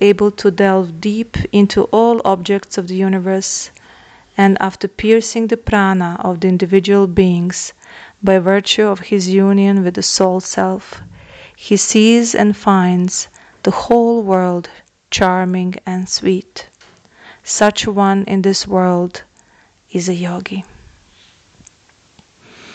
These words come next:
The Guru's name alone is the sole refuge of the disciple.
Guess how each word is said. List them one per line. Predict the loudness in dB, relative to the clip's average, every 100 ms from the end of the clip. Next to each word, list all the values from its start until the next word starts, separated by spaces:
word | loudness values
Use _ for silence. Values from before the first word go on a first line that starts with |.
| -20 -20 -20 -20 _ -20 -20 _ _ _
The | 2 2
Guru's | 4 4 4 2
name | 2 4 6 4 2
alone | 2 2 2 2 0 -4 -8 -16 -20 -14 -4
is | -4
the | -2 -4
sole | 0 2 2 0
refuge | -2 -6 -6 -6 -6 -10 -6
of | -8
the | -8
disciple. | -14 -10 -6 -6 -8 -8 -8 -10